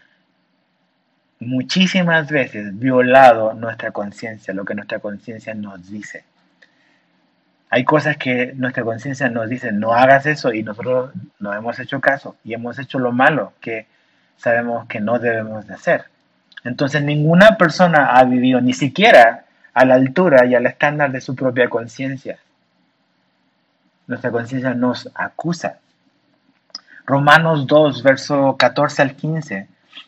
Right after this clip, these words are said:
Romanos dos, catorce al quince, te lo leo, eh, en la N T V, en la Nueva Traducción Viviente, Romanos dos, catorce al quince dice, "Aún los gentiles", y cuando la Biblia habla de gentiles, está hablando de nosotros, de los que no somos judíos, ¿ok?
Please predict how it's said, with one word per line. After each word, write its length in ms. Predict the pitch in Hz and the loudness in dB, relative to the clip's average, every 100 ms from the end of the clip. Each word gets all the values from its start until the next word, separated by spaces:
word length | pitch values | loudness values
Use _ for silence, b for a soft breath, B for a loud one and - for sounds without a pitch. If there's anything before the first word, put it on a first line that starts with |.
| _ | _
Romanos 640 | 127 135 131 135 147 139 | -2 0 2 2 0 -4
dos, 220 | 131 139 135 | -2 -2 0
catorce 400 | 123 135 135 139 | 0 0 2 0
al 160 | 127 | 0
quince, 340 | - 156 139 123 | -4 -6 -6 -6
te 140 | 123 | -2
lo 120 | 120 | 0
leo, 500 | 120 131 143 156 - _ - | 2 4 4 2 -2 _ -12
eh, 340 | 107 104 104 - | -8 -6 -8 -8
en 160 | 117 117 | -6 0
la 140 | 120 | 2
N 180 | 131 143 | 2 0
T 160 | 143 147 | 2 2
V, 240 | 117 127 _ _ | 0 -2 _ _
en 60 | 104 | -8
la 80 | 104 | -4
Nueva 260 | 120 131 | 0 0
Traducción 500 | 135 127 120 127 127 | 2 -2 -4 -6 -6
Viviente, 460 | 131 127 101 104 131 | -6 -6 -6 -8 -10
Romanos 500 | 117 113 117 123 117 | -6 -4 -2 -4 -6
dos, 280 | 117 110 - | -6 -6 -4
catorce 400 | 110 98 110 127 | -6 -4 -8 -8
al 100 | 123 | -8
quince 340 | 123 120 123 | -10 -10 -8
dice, 380 | 113 117 120 117 B B B B - | -8 -10 -12 -12 B B B B 0
"Aún 340 | 131 170 214 | 4 6 4
los 200 | 214 196 | 2 -2
gentiles", 720 | - 190 175 185 120 98 - _ | 0 0 2 2 0 -2 -12 _
y 60 | - | -8
cuando 280 | 113 117 123 | -6 -2 2
la 120 | 123 | 4
Biblia 340 | 143 185 202 | 4 6 8
habla 160 | 185 180 | 8 6
de 120 | 180 | 4
gentiles, 640 | 175 165 147 185 226 254 _ _ _ _ _ | 2 -6 -4 -2 -2 -6 _ _ _ _ _
está 260 | 120 - | 0 6
hablando 500 | 135 139 143 143 147 | 8 8 2 4 4
de 120 | 135 127 | 4 2
nosotros, 480 | 113 147 131 95 | 0 -2 -4 -6
de 80 | 110 | -6
los 140 | 110 - | -8 -6
que 100 | 107 | -4
no 160 | 123 | -2
somos 300 | 147 175 165 | 0 0 -2
judíos, 460 | - 170 127 92 - | 0 2 2 -2 -8
¿ok? 160 | 92 | -4